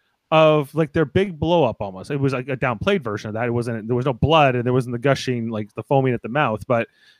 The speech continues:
it was like she was almost hyperventilating in this discussion tonight with Tyler on this episode. And I was like, "You know what? You, you're, what is Ty-, if you know anything about Tyler, Tyler is just purely logical. He's cold,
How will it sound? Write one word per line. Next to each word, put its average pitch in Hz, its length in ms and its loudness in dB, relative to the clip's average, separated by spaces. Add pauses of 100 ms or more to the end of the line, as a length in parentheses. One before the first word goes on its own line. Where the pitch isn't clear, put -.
(120)
it 143 120 -2
was 139 260 -6
like 143 100 -4
she 214 80 -2
was 233 100 4
almost 240 180 6
hyperventilating 131 720 4
in 120 140 -4
this 113 200 -2
discussion 127 540 0
tonight 101 280 -6
with 98 100 -12
Tyler 117 420 2
on 98 100 -4
this 92 120 -6
episode. 104 500 -2 (420)
And 135 440 6
I 143 80 4
was 165 140 2
like, 190 180 0
"You 196 100 4
know 240 120 6
what? 262 220 4
You, 185 160 2 (160)
you're, 185 220 -2 (880)
what 226 180 8
is 330 120 8 (260)
Ty-, 320 200 4
if 160 160 0
you 247 120 10
know 349 180 10
anything 294 240 6
about 214 160 6
Tyler, 131 440 4
Tyler 254 480 2
is 165 300 2
just - 260 0 (100)
purely 170 320 6
logical. 120 520 2
He's 98 120 -10
cold, 110 640 2